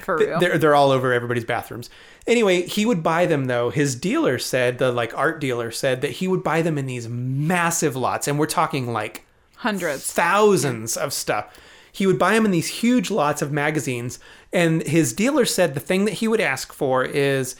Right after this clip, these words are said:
Speaker 2: cool vintage stuff, like old physique magazines of, like, guys, like, lifting weights and
Speaker 1: Yeah.
Speaker 2: stuff like that.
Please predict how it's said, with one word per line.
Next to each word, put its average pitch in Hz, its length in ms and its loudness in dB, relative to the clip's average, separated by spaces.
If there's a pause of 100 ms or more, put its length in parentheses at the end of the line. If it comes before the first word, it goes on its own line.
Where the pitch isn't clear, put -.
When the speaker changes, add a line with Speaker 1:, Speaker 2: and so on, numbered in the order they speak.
(180)
Speaker 2:
cool 202 260 2
vintage 160 420 0
stuff, 147 600 -2 (340)
like 151 220 -4 (100)
old 156 200 0
physique 160 580 -2
magazines 147 800 0
of, 127 120 -2
like, 120 260 -2
guys, 135 380 0
like, 127 160 -2
lifting 147 380 -4
weights 139 320 -2
and - 60 0
Speaker 1:
Yeah. 143 80 0
Speaker 2:
stuff 156 160 -2
like 139 200 0
that. 131 320 -2